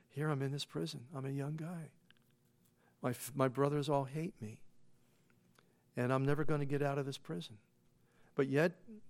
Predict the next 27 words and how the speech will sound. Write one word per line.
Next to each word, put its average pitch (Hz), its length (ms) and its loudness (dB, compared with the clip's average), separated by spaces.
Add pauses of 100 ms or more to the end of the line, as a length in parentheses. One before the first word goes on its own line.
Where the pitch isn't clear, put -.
(100)
his 131 260 2
faith 147 540 0
overcame 131 600 0
his 127 240 -6
fear. 190 580 -6 (840)
Um, 117 580 2 (160)
and, 123 300 0
and 131 340 -2
we 131 120 0
see 156 240 -2
what, 147 220 0
you 143 140 0
know, 127 60 2
God 131 280 4
took 139 180 0
him 151 120 0
from 123 160 -4
the 113 100 0
pit 87 320 10
to 123 100 -4
the 113 220 -2 (340)
prison 147 440 4
to 143 140 0
the 139 100 2
palace. - 640 0 (920)
And, 117 320 0
um, 117 280 4